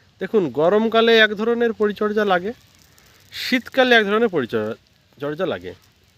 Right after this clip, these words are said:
গরমকালে দেখবেন গাঁদা ফুলের কড়ি খেয়ে নিচ্ছে, লেদা পোকা,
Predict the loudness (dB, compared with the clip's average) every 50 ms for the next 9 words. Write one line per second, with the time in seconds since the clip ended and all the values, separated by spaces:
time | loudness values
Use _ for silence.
0 | _ _ _ _ -18 -8 0 4 4 6 6 6 4 4 4 4 4 4 4 4
1 | 2 0 0 0 2 2 2 2 2 0 2 2 2 0 0 0 0 0 0 0
2 | -4 -6 -4 -4 -6 -2 0 0 0 0 -2 -4 _ -8 -6 -4 -2 -2 -2 -2
3 | -2 -4 -4 -6 -10 -6 -4 -4 -4 -4